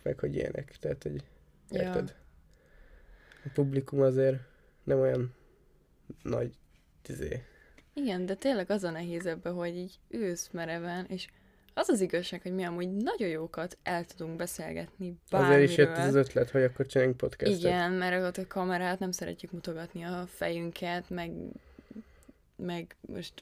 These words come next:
Speaker 2: ilyen közös képeket se rakunk ki soha sehova, meg ilyenek, de, de olyan jól el tudunk beszélgetni egy csomó az élet nagy dolgairól, meg ilyen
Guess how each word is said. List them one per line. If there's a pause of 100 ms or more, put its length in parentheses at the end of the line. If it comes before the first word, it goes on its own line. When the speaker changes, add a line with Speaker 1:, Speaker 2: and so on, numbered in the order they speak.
(260)
Speaker 2:
ilyen
közös
képeket
se
rakunk
ki
soha
sehova,
meg
ilyenek,
de, (760)
de
olyan
jól
el
tudunk
beszélgetni
egy
csomó
az
élet
nagy
dolgairól,
meg
ilyen